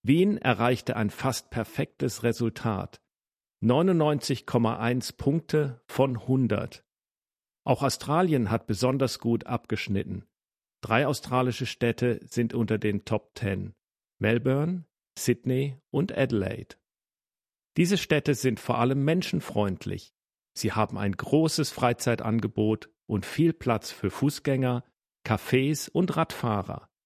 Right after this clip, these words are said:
Ihre Innenstädte sind bunt und voller Leben. Hier fühlen sich die Menschen wohl und entspannt.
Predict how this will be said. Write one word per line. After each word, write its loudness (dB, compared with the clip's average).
Ihre 4
Innenstädte 2
sind 0
bunt 2
und -2
voller 0
Leben. 0
Hier 4
fühlen 4
sich -2
die 4
Menschen 0
wohl 2
und 0
entspannt. -4